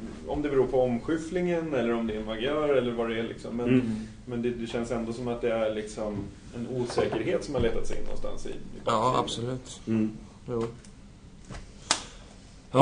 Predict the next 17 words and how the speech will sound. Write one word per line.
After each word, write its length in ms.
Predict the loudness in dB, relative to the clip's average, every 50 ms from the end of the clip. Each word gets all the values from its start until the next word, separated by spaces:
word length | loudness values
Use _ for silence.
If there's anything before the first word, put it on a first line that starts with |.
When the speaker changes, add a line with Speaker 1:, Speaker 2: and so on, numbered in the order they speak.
| 12
Speaker 3:
Ja. 80 | 12 12
Speaker 2:
ska 140 | 12 12 10
vi 60 | 10
släppa 460 | 10 10 8 8 8 8 10 10 12 12
matchen, 440 | 12 10 8 4 2 2 2 4
eller? 280 | 4 2 0 -2 -4 -4 -6 -8 -10 -10 -10 -12 -12 -12 -14 -14 -16 -16 -16 -14
Speaker 3:
Ja, 460 | -12 -12 -12 -12 -12 -12 -10 -10 -8 -4
jag 60 | -4
vet 180 | -4 -4 -4 -4
inte. 200 | -4 -2 -2 2
De 180 | 4 4 4
förtjänar 400 | 4 0 2 6 8 8 8 8 6
ju 40 | 4
egentligen 320 | 4 2 2 2 2 2
mer 240 | 4 4 4 4 2
skit. 600 | 2 0 2 2 2 0 0 -6 -14 -16 -10 -6 -4
Alltså. 340 | -4 -2 0 0 0 0